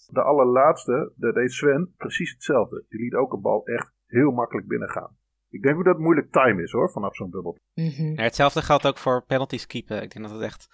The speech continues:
Speaker 3: ja, van een afstandje lijkt dat misschien makkelijker, maar als je daar staat en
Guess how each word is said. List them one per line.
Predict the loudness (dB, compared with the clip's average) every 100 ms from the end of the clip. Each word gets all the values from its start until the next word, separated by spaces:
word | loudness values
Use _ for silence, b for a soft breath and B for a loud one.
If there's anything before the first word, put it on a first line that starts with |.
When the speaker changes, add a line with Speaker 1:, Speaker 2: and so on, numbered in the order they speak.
| -12
Speaker 3:
ja, | -8
van | -4
een | 0
afstandje | -2 -2 -4 0
lijkt | 2 2
dat | -4
misschien | -10 -10 -8 -8 -10 _ _
makkelijker, | -6 -4 -6 -4 -4 -2
maar | -4 -4 -4 -8 -14
als | -8
je | -4
daar | -4
staat | 0 0 0
en | -4 -10